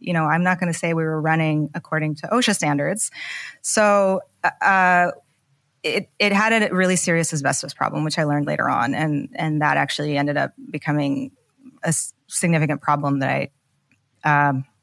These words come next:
hope to address one day in the future. So I, I kind of colloquially referred to it as getting out of Hades and going upstairs to sweat for a couple hours. It felt, I mean, it felt mythological. It felt like emerging from this dark place.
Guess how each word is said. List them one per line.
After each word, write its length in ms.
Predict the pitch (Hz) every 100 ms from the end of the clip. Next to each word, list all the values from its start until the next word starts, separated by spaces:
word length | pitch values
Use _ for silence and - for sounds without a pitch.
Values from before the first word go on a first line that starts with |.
| _ -
hope 220 | - 190 165
to 120 | -
address 380 | 165 165 156 -
one 160 | 165 156
day 120 | 156
in 120 | 151
the 40 |
future. 520 | 151 - 175 160 151 175 - - - - _ _ -
So 520 | - 208 190 190 185 -
I, 180 | 139 -
I 80 | 180
kind 320 | - 175 170
of 120 | 170
colloquially 440 | - 185 180 180
referred 380 | 165 160 - 165
to 140 | - 165
it 200 | 156 160
as 160 | 151
getting 240 | 180 175 170
out 100 | 160
of 80 |
Hades 600 | 147 185 170 151 196 214 -
and 180 | 170 165
going 220 | 165 165
upstairs 500 | 165 - - 160 156 151
to 120 | -
sweat 320 | - 190 -
for 80 | 165
a 20 |
couple 280 | - 160 156
hours. 640 | 151 147 147 190 - - - - - _ _
It 140 | 196 180
felt, 520 | - 175 165 156 - -
I 100 | 165
mean, 140 | 165
it 100 | 156
felt 240 | - 165 156
mythological. 680 | 147 - 139 143 - 98
It 80 | -
felt 220 | - 139
like 280 | 147 139 - _ _ -
emerging 520 | 165 165 170 165 156
from 180 | 160 156
this 160 | 151
dark 300 | - 151 151
place. 500 | - 220 208 196 -